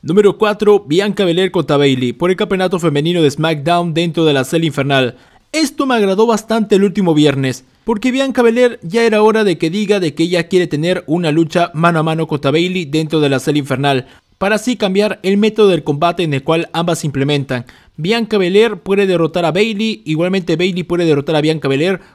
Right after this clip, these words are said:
Cualquier resultado en el cual se dé en esta lucha de Cel Infernal sería lo esencial. Un combate extraordinario en el cual ambas nos van a regalar, y esta lucha sería súper genial para mirar.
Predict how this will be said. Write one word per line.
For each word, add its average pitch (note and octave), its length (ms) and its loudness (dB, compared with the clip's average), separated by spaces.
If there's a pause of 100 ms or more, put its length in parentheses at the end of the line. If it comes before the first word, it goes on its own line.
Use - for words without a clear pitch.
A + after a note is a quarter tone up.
(100)
Cualquier A3 340 -2
resultado A3+ 440 0
en G#3+ 120 4
el D3+ 140 -2
cual G3 340 -2
se D3 220 0
dé F#3 320 0
en D3 160 -4
esta D#3+ 160 -6
lucha F3 240 0
de C3+ 100 0
Cel E3+ 220 -4
Infernal E3 480 -2 (240)
sería A3 680 0
lo E3+ 100 0
esencial. D3 680 -2 (160)
Un B3 180 -2
combate F#3 420 0
extraordinario D#3+ 600 0
en D3+ 80 -2
el C3 100 -2
cual D#3+ 300 0
ambas D#3+ 480 -2
nos C#3 140 -2
van D#3 160 0
a D3 60 2
regalar, C#3 600 -2
y C3 100 -2
esta D3+ 220 -2
lucha F3+ 260 -2
sería C#3+ 380 -2
súper E3 400 -2
genial D3+ 320 -2
para C3 180 0
mirar. C3 480 -2